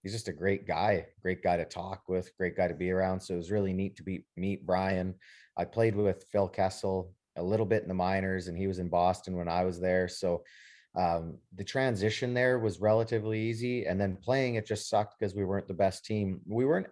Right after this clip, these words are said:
actually that far out of the playoffs that year, uh, when I got dealt,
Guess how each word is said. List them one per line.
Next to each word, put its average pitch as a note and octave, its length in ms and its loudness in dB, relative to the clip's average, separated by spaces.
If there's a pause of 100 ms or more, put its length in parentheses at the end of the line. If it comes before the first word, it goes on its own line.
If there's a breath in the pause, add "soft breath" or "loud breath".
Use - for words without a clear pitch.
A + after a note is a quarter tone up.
actually F#2+ 800 -2 (160)
that G2 300 0
far E2+ 320 2
out F#2+ 140 -4
of A#2+ 60 -4
the B2+ 80 -4
playoffs C3+ 500 0
that C3+ 240 2
year, D3 360 0 (420 soft breath)
uh, G2+ 200 4
when A2 140 0
I A2 80 0
got A2+ 260 2
dealt, C3 360 2